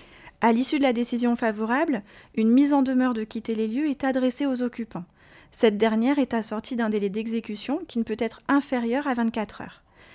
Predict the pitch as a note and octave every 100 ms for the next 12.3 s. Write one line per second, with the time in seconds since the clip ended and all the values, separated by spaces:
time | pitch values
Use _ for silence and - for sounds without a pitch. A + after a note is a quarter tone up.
0 | - - G3+ G3 A#3 G#3+ G#3+ G#3 G3+ C4
1 | A3 G3+ F3+ G3 E4 - - - - A#3+
2 | C#4 B3+ A#3+ A#3+ A3+ A#3 A3 G#3 F#3+ F#3+
3 | C#4 - - _ - D4+ - D#4 B3+ G#3+
4 | F#3 C#4 - _ - _ _ C4 B3+ G#3+
5 | A3 G#3 F#3 - B3+ C4 A3 A3 A#3 A3+
6 | G#3 G3 G3 F3 F3 - _ _ _ -
7 | _ - - D4 - C#4+ - A#3+ - A3
8 | B3 - B3 - G#3+ F#3+ C#4+ A3 - -
9 | - - A3+ A3+ A3+ A#3 A3+ A#3+ A3 G#3
10 | G#3 G3+ G3+ G3+ G#3 F#3 F3+ C4 D4+ D4
11 | - C4+ A#3+ A3 A3 G#3+ G#3 G3+ F#3+ F#3
12 | F3 G#3